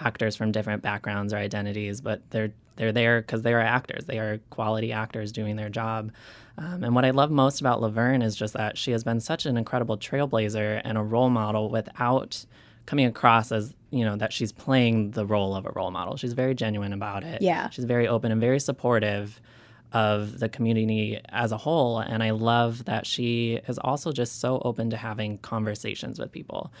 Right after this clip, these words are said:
Speaker 1: It's never like, "Well, that's not the right way, and I'm gonna, you know, talk down to you." She's,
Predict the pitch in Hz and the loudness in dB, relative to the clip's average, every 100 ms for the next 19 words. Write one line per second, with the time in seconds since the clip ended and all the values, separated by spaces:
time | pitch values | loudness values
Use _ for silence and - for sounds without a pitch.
0 | - - - 120 - 117 117 117 110 107 | -20 -18 -6 -4 0 2 4 2 2 0
1 | 104 - 127 135 139 - 127 120 113 110 | -4 0 2 4 4 2 2 2 2 2
2 | 107 107 107 104 104 104 101 101 - 135 | 2 2 2 0 0 -2 -2 -4 -6 -4
3 | 113 - - 120 - 110 107 104 117 - | -4 -4 0 0 0 -2 -2 -4 -6 -2
4 | 123 113 123 | -2 -2 -4